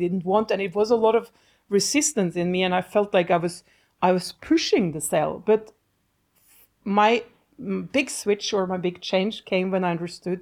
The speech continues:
that, uh, selling is not pushing, selling is offering something. And what you're offering is actually help, because people that are on your webinars, they come to you because they have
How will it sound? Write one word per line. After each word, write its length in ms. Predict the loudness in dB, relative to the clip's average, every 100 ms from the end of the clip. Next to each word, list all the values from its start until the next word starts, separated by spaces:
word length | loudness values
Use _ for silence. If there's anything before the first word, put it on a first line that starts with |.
| -2
that, 260 | 0 -2 _ _ _ _ _ _
uh, 180 | -2 -2 -4
selling 460 | -8 2 4 6 4
is 100 | 0
not 180 | -4 -4
pushing, 380 | -2 0 0 -2
selling 300 | 2 2 2
is 100 | 0 0
offering 420 | -2 0 -2 -2
something. 420 | -6 -12 -12 -18 -18 _ _ -2
And 160 | 0 2
what 140 | 2
you're 140 | 2
offering 300 | 2 2 0 0
is 120 | -2
actually 300 | -4 -4 0
help, 340 | 2 0 -4 -20 _ _ 0
because 240 | 2 2
people 340 | 0 2 2 4
that 200 | 2 2
are 220 | 4 4
on 140 | 2
your 100 | 0
webinars, 460 | 0 0 0 -2 -2
they 100 | -4
come 240 | 0 -2
to 100 | 0
you 120 | -2 -2
because 300 | -4 -6 -6
they 100 | -2
have 180 | -2